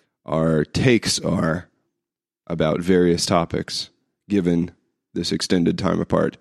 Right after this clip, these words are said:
and yet intense familiarity with, uh, our, uh, childhood, uh, it be-, and, and whatnot, being raised in the way that we were.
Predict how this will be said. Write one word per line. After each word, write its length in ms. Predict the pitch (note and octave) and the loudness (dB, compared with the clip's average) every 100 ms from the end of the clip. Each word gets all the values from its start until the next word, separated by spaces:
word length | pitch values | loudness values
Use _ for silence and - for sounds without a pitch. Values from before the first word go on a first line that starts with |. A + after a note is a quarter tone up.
| _ | _
and 220 | A2 A2 | 0 4
yet 340 | A2 G2+ - - _ - | 6 4 0 -8 _ -4
intense 400 | G#2+ F2+ G2 D#2+ | -2 0 0 0
familiarity 800 | - F2 E2+ E2+ F#2+ E2+ E2+ E2+ - _ _ _ - | 0 2 4 4 4 4 2 0 -8 _ _ _ -4
with, 360 | F#2+ E2+ - - _ _ _ - | -2 -2 -10 -20 _ _ _ -8
uh, 440 | E2+ F2 F2 - - _ | -4 0 0 -2 -8 _
our, 380 | F2 F2 D#2+ D#2+ | -2 0 0 0
uh, 60 | D#2 | -2
childhood, 680 | - F2+ D#2+ D#2 E2 D#2+ E2+ _ - | 0 2 2 2 0 0 -6 _ -6
uh, 300 | C#2 D2+ D2+ - - | -2 -2 -4 -8 -12
it 160 | - B1 G#1 A1 C2 - | -6 -6 -6 -10 -14 -8
be-, 200 | G2+ F#2 | 0 0
and, 340 | - - D2+ - | 2 0 -2 -4
and 160 | F#2 F2 | -2 0
whatnot, 460 | F#2 C2+ E2+ C#2+ - _ _ _ | 0 0 -2 -4 -8 _ _ _
being 240 | - D2 D#2 | -6 -2 2
raised 540 | F2 D#2+ D#2 - - - _ _ _ _ | 4 4 2 0 -6 -10 _ _ _ _
in 100 | - | -4
the 80 | E2 | 0
way 160 | D#2+ E2+ | 4 4
that 120 | E2 | 4
we 100 | F#2 | 2
were. 420 | F2+ G2 F#2 F#2 | 4 4 4 0